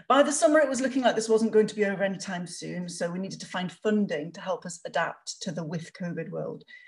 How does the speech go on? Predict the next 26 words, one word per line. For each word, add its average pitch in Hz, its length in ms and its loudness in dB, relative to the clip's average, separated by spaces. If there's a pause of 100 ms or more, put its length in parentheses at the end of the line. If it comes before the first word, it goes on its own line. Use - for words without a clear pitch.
(640)
I 220 60 8
knew 233 140 10
that 240 100 0
we 240 60 4
needed 240 200 6
to - 60 -10
come 233 140 2
up 226 60 -2
with 220 100 -2
a - 20 -6
solution 220 500 0
for 208 120 -6
schools, 160 760 -4
which 190 240 -10
would 180 140 -6
mean 202 140 0
that 180 100 -2
we 185 80 -6
could 202 140 -6
still 208 200 2
offer 185 240 0
an 180 60 -2
excellent 170 480 -6
service 180 580 0
regardless 180 680 -6
of 170 320 -2